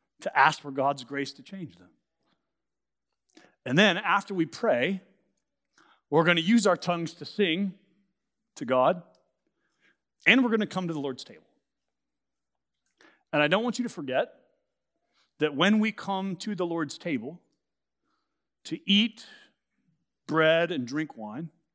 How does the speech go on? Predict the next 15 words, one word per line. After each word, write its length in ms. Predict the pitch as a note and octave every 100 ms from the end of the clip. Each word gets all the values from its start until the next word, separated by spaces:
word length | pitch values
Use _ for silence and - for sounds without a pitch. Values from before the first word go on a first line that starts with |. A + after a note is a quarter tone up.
| _ _ _ _ _ _ _ _ _ _ _ -
that's 320 | C3 G#3+ -
something 400 | - A#3 G#3+ A3+
we 100 | G3+
do 160 | E3 E3+
with 120 | D#3
our 80 | C#3
mouth. 420 | B2 G#2 - - _ _ _ _ _ _ _ _ _ _ _ _ _ _ _ _ _ _ _ _ _ _ _ _ _ _ _ _ -
And 100 | D3+
I 40 |
want 180 | A3+ C#4
you 40 |
to 40 | C#4
focus 400 | - A3+ A3 F3
this 240 | F3+ -
morning 320 | E3+ F3 E3